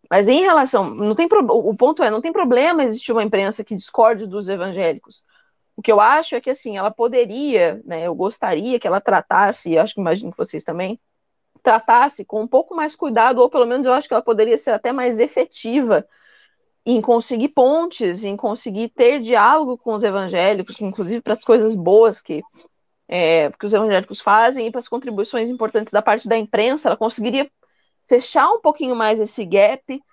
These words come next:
ao tratar com um pouco mais cuidado, não apenas os evangélicos enquanto grupo, de novo, né, assim, saber diferenciar um pentecostal do não pentecostal, não chamar um culto de missa,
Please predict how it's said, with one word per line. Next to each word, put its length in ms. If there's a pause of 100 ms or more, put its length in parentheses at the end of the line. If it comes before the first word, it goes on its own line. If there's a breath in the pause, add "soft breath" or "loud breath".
(260)
ao 260
tratar 460
com 180
um 60
pouco 260
mais 360
cuidado, 840 (400)
não 220
apenas 500
os 320
evangélicos 640
enquanto 420
grupo, 500
de 140
novo, 340
né, 120
assim, 180
saber 280
diferenciar 480
um 60
pentecostal 640
do 80
não 140
pentecostal, 640
não 160
chamar 320
um 80
culto 320
de 120
missa, 500